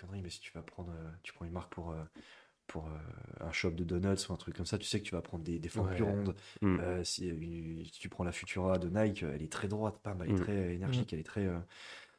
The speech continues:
Speaker 1: donc, euh, en fonction aussi de, de ce que tu veux véhiculer comme message et, euh, et comme valeur et comme, euh, identité, bah, ta typo, elle est, ta police, du coup, elle est hyper importante, quoi.
Speaker 3: Et
Speaker 2: Ouais.
Speaker 3: du coup, ta typo, elle t'appartient à toi ?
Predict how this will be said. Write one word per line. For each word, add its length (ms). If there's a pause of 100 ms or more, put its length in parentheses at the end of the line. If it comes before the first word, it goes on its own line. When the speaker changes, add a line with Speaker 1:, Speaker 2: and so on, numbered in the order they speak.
Speaker 1:
donc, 240
euh, 100
en 100
fonction 360
aussi 220
de, 280
de 160
ce 80
que 80
tu 160
veux 60
véhiculer 440
comme 180
message 440
et, 280
euh, 200 (400)
et 60
comme 200
valeur 460
et 80
comme, 240
euh, 200
identité, 580 (360)
bah, 200
ta 120
typo, 380
elle 100
est, 260
ta 120
police, 320
du 100
coup, 220
elle 80
est 40
hyper 200
importante, 340
quoi. 160 (360)
Speaker 3:
Et 40
Speaker 2:
Ouais. 100
Speaker 3:
du 60
coup, 140
ta 160
typo, 320
elle 80
t'appartient 420
à 160
toi ? 260